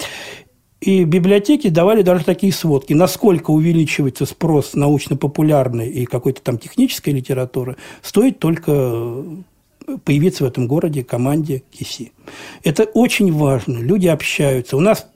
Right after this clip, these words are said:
в рамках киси это движение целое. Э, появились свои семьи новые. Уже второе поколение кисистов растёт.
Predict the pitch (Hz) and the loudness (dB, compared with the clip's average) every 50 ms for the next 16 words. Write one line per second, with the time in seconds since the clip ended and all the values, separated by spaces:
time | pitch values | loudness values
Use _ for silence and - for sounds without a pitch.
0 | _ _ _ - - 143 135 143 135 131 127 123 139 175 175 160 151 - 139 - | _ _ _ -2 0 0 2 2 0 -2 -2 0 2 2 4 4 2 0 -2 -6
1 | - - - 156 - - - 151 135 - - 131 131 139 135 123 151 190 190 160 | -6 -4 -4 -4 -4 -2 0 0 0 0 -2 -2 0 0 0 2 2 2 2 2
2 | 143 135 - - - 147 131 131 131 135 151 - - - - - - - - - | 0 -2 -4 -6 -6 -4 -4 -4 -6 -8 -10 -14 -18 -20 -20 -20 -20 -20 -20 -20
3 | _ - 160 131 135 139 135 135 - 120 - - - - 175 196 208 226 233 226 | _ -6 -4 -2 0 0 0 -2 -4 -6 -8 -6 -2 0 2 4 4 4 4 2
4 | - - - 170 170 175 180 170 - - - - 151 147 151 139 135 139 135 131 | 2 0 0 0 2 2 2 0 -2 -2 -2 0 0 2 2 2 2 0 0 0
5 | 127 123 120 123 123 117 127 131 - _ _ - 139 131 185 - - 180 165 151 | -2 -2 -6 -8 -8 -10 -10 -12 -14 _ _ -2 2 2 2 4 4 4 4 2
6 | 151 - - 175 170 165 151 147 - - - 165 170 151 135 131 123 - 135 127 | 2 2 2 2 4 4 2 0 -2 -2 0 2 2 4 2 2 0 -2 -4 -6
7 | - 139 123 - - 110 104 110 110 - - - - | -4 -6 -8 -8 -8 -10 -8 -8 -10 -10 -12 -16 -18